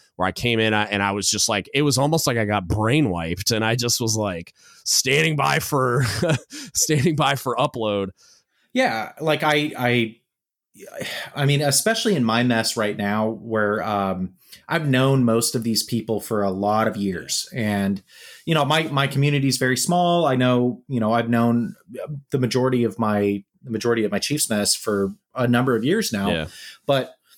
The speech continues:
Speaker 2: going into it as, as a selectee, as a, it was like, I,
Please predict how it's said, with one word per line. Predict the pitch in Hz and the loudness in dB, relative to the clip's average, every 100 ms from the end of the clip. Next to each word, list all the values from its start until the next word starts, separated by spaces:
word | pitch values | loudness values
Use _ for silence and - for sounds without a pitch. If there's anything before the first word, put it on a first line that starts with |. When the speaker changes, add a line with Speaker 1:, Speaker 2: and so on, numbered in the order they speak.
| _ _ 135 117 | _ _ -8 -2
Speaker 2:
going | 135 139 135 | 0 2 2
into | 135 139 139 135 - 139 127 | 4 4 2 0 -2 0 2
it | 120 | 2
as, | 113 107 107 101 - - - - | 0 0 2 2 2 2 -2 -6
as | 104 | -4
a | 104 | 0
selectee, | - 110 104 92 - 165 160 156 151 | 0 0 -2 -2 0 0 2 2 2
as | - 104 98 | 0 -2 0
a, | 95 - - - _ | -2 -6 -20 -20 _
it | 147 | -4
was | 131 123 | 0 2
like, | 117 101 | 0 0
I, | 143 151 - | -2 -2 -4